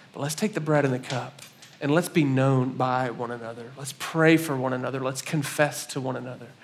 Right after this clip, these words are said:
And so I'm gonna pray for us. The commun-, communion is out all around the room. Jesus is here with us in our midst.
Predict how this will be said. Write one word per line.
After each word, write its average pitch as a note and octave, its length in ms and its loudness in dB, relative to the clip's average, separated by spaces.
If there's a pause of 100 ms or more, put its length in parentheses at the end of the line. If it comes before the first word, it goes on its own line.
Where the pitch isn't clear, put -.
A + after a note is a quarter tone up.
(720)
And C#3 80 -4
so D#3+ 120 8
I'm D#3+ 40 8
gonna E3+ 120 10
pray F3+ 260 12
for F3+ 280 10
us. F3+ 340 4
The D#3 80 -6
commun-, E3 320 6
communion F#3+ 360 6
is D#3+ 80 6
out E3 220 12
all D#3 160 12
around E3 280 10
the D#3 60 6
room. D#3+ 460 6
Jesus F#3 480 4
is D3+ 220 2
here D#3 280 4
with D3+ 320 4
us E3+ 220 0
in D#3 160 2
our D#3 100 4
midst. D3 560 -4